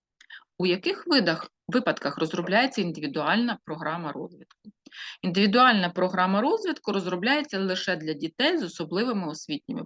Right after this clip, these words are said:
потребами, які навчаються на інклюзивному навчанні, для внутрішньо переміщених осіб або інших випадки-, м, е, або у інших випадках її розробляти не потрібно.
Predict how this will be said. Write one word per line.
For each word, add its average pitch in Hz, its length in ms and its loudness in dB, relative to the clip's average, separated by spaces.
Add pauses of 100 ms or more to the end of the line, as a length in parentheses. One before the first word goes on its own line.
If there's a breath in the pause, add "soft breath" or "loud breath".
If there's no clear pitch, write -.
потребами, 294 600 2 (300 loud breath)
які 196 320 2
навчаються 214 680 0
на 202 220 2
інклюзивному 165 880 -4
навчанні, - 580 -10 (440 loud breath)
для 190 120 8
внутрішньо 175 560 2
переміщених 262 760 4
осіб 233 300 -4 (220 loud breath)
або 170 340 0
інших 311 440 2
випадки-, 240 600 -4 (200)
м, 175 180 -6 (240)
е, 180 380 -4 (180)
або 165 220 0
у 156 120 6
інших 294 380 2
випадках 226 500 -2 (260)
її 185 300 -2 (160)
розробляти 151 640 -4 (240)
не 240 140 2
потрібно. - 580 -10